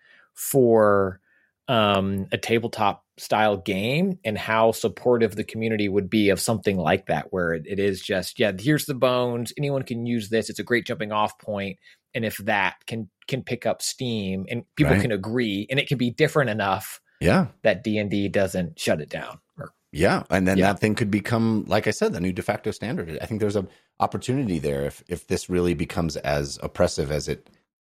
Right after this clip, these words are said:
Speaker 2: hints at potentially being. Anyway, pretty interesting,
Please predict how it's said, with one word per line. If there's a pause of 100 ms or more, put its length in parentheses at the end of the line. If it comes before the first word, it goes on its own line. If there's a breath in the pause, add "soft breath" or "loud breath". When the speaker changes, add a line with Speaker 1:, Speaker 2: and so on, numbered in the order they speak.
(220)
Speaker 2:
hints
at (100)
potentially
being. (680 loud breath)
Anyway, (1080 soft breath)
pretty
interesting,